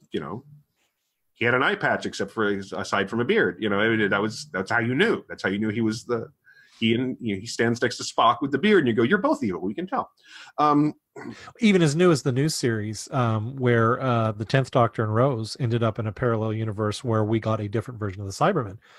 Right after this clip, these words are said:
Speaker 2: So even as recent as that, they have, uh, played with the mirror universe, uh, uh, theory in order to either introduce something or explain something.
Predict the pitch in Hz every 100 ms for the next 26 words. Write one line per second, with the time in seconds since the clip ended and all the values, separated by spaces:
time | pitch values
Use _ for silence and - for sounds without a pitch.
0 | - - 143 135 139 131 123 - 127 123
1 | 107 120 113 151 - 127 120 101 95 120
2 | 131 101 - - 120 117 113 113 - 113
3 | 110 110 101 - - - _ - 120 110
4 | 110 131 127 117 107 107 113 110 120 107
5 | 110 98 - 139 120 107 107 - 120 113
6 | - _ 131 139 113 98 101 _ _ _
7 | 120 113 110 104 101 - 120 113 110 123
8 | 117 113 131 127 135 143 - 147 156 147
9 | 147 165 135 113 110 120 117 - - 123
10 | 123 120 120 113 120 110 110